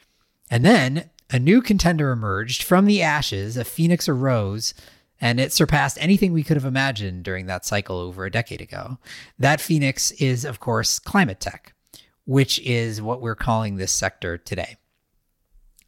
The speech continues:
I actually remember first seeing that term pop up something like three years ago as the migrant wave from generalist Silicon Valley tech into climate-related tech really began.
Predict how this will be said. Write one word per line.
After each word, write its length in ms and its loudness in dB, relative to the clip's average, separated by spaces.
I 80 4
actually 220 4
remember 520 2
first 320 0
seeing 220 -2
that 200 -2
term 300 -4
pop 300 -2
up 300 -4
something 280 2
like 160 4
three 280 -6
years 360 -2
ago 480 2
as 300 0
the 100 -2
migrant 600 -2
wave 580 -6
from 420 -2
generalist 720 -2
Silicon 460 -4
Valley 340 0
tech 420 -6
into 380 -6
climate-related 920 -4
tech 280 -2
really 160 -2
began. 640 -4